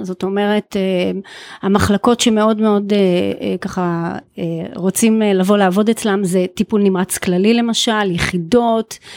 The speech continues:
אה, אני חושבת שהקורונה בקטע הזה עשתה ככה, אה, טוב. אה, חדר ניתוח, אה,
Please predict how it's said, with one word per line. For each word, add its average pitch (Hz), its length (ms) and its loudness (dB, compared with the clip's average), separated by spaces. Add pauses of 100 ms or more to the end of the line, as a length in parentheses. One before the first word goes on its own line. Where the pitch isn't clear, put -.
(440)
אה, 214 60 -4 (1000)
אני 196 240 -4
חושבת 226 220 -4
שהקורונה 208 420 2
בקטע 196 380 0
הזה 190 220 2
עשתה 190 300 -2
ככה, 175 600 -2
אה, 175 160 0 (120)
טוב. 220 400 2 (640)
אה, 196 260 2
חדר 220 320 2
ניתוח, 220 880 2 (600)
אה, 214 60 -6